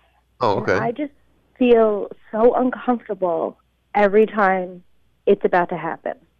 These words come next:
Speaker 2: and I don't know what to do.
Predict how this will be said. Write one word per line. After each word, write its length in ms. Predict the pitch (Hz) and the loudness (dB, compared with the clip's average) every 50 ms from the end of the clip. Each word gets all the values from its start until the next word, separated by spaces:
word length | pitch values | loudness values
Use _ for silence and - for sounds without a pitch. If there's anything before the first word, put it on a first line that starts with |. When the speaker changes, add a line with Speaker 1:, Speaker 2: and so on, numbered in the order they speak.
| _ _ _ _ _ _ _ _ _ _ _ _ _ _ _ _ _ _ - | _ _ _ _ _ _ _ _ _ _ _ _ _ _ _ _ _ _ -2
Speaker 2:
and 300 | 202 190 185 185 185 180 | 0 2 2 0 0 0
I 80 | 185 | 2
don't 180 | 180 190 185 180 | 2 2 2 2
know 120 | 185 190 | -2 -2
what 180 | 180 185 180 - | -2 -2 -2 -4
to 80 | - | -6
do. 320 | - 165 135 - - - | -6 -6 -6 -6 -8 -14